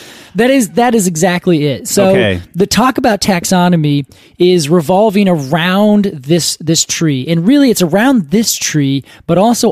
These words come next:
Speaker 1: all the other trees that are around it as well.
Speaker 2: Mm.
Speaker 1: And the reason that it's around this tree particularly is that taxonomy, especially if it is a,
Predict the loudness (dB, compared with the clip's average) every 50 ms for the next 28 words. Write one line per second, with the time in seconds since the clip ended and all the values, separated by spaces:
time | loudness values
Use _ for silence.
0 | -2 0 -2 0 0 0 0 0 0 -2 -2 -2 0 0 0 0 0 0 0 0
1 | 0 -2 -4 -4 -4 -2 0 0 0 -2 -2 -2 -4 -4 -4 -4 -6 -8 -8 -8
2 | -6 -2 0 0 2 2 2 2 2 2 2 2 4 4 2 2 2 2 2 2
3 | 0 0 0 0 2 2 4 2 2 2 0 0 0 0 0 0 0 -2 -2 -2
4 | 0 0 0 0 0 0 -2 -2 -6 _ _ -14 -12 -8 -4 -2 0 0 -2 -2
5 | -4 -4 -4 -4 -4 -6 -6 -6 -6 -6 -4 -2 -2 -2 -2 -2 -4 -4 -4 -6
6 | -8 -8 -12 -16 -20 -12 _ -4 -4 -2 -2 0 0 0 0 0 -4 _ _ _
7 | _ -6 -4 -4 -2 -2 -2 -2 0 0 2 2 2 2 0 0 -2 -4 -4 -6
8 | -8 -10 -8 -6 -2 -2 -2 -2 -2 -2 -2 -2 0 0 -2 -2 -2 -2 0 0
9 | 2 2 2 0 -2 -4 -4 -4 -2 -2 -4 -6